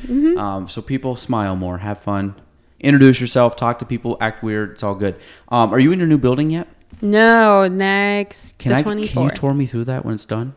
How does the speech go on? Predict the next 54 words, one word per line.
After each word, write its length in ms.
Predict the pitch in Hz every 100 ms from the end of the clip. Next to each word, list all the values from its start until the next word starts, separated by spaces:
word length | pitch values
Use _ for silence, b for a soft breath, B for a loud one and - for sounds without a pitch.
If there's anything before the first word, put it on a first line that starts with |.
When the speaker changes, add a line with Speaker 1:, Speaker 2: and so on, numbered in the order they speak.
| - 202
Speaker 2:
I, 40 |
I 220 | 254 359 359
wanna 120 | 240
Speaker 1:
Yes. 100 | -
Speaker 2:
see 140 | - 95
it. 220 | 87 - 220
Have 160 | 135 147
you 60 |
been 180 | 131 113
in 100 | 123
Speaker 1:
Yes. 140 | 202 -
Speaker 2:
it? 60 | -
Speaker 1:
I 160 | 214 240
have 320 | 262 269 220
been 180 | 233 220
in 120 | 247
it. 180 | 202 - _ -
Speaker 2:
I 100 | 135
noticed 340 | 135 139 139
a 60 | 139
sign 320 | - 127 147
up 100 | 117
the 80 | 110
other 120 | 101
day 100 | 101
for 40 | 92
the 60 | 92
first 240 | 107 101
time. 260 | 117 101 90 _ -
Speaker 1:
Yes, 420 | 190 214 233 185
they've 140 | 202 208
Speaker 2:
Is 60 |
Speaker 1:
been 100 | 254
Speaker 2:
that 60 | 359
Speaker 1:
up 60 | 269
Speaker 2:
new? 60 |
Speaker 1:
for 100 | 320
a 60 | 294
couple 280 | 277 - 202
weeks. 580 | 240 220 - - - 117
Speaker 2:
Yeah, 200 | 110 107
I 60 |
mean, 140 | 151 160
Speaker 1:
Yeah, 120 | 139
Speaker 2:
it's 140 | 139
Speaker 1:
on 40 | -
Speaker 2:
probably 160 | 226
Speaker 1:
the 60 | 233
Speaker 2:
the 60 |
first 240 | 185 214 185
time 140 | 143
I, 100 | 135
Speaker 1:
buildings, 20 |
Speaker 2:
like, 80 | 127